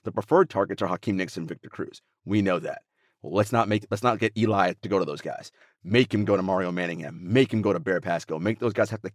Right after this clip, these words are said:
make a, a big catch in a tight situation because they haven't done a lot of it.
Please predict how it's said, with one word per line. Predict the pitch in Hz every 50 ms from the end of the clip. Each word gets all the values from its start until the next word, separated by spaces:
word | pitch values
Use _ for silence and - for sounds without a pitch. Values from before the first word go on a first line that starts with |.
| _ -
make | 104 104 104 -
a, | 87 - -
a | 87 80 -
big | - 120 110 104
catch | - - 104 101 - - - _ - - - -
in | 98 98
a | 92
tight | 92 - - 117 104 107 -
situation | - - - - 95 98 95 85 - - -
because | - - 90
they | - -
haven't | - - 104 98 95 92 85
done | 87 95 87
a | 85
lot | 85 87 85 85 -
of | 80 82
it. | - -